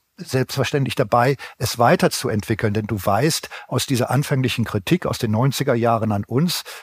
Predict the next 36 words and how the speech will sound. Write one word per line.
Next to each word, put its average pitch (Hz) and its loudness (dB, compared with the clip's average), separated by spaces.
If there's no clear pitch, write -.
ist - -4
nachher 131 2
eine 113 0
Selbstverständlichkeit 123 -2
geworden 143 -2
und 139 0
ein 104 0
Muss. 113 -2
In 117 -4
jedem 139 2
Spielbankengesetz, 123 -2
in 104 -4
jedem 117 0
Bundesland 117 0
findet 123 0
man 107 2
mittlerweile 107 2
klare 117 0
Vorgaben 107 0
zu - -2
diesem 104 0
Präventionsrecht. 101 -2
Und 147 -2
so 180 2
entwickelt 156 2
sich - -2
das 107 -2
alles. 113 -4
Und 131 -2
so 143 0
sehe 156 0
ich 147 -2
das 135 2
auch 113 -4
immer. 120 0
Ähm, 131 0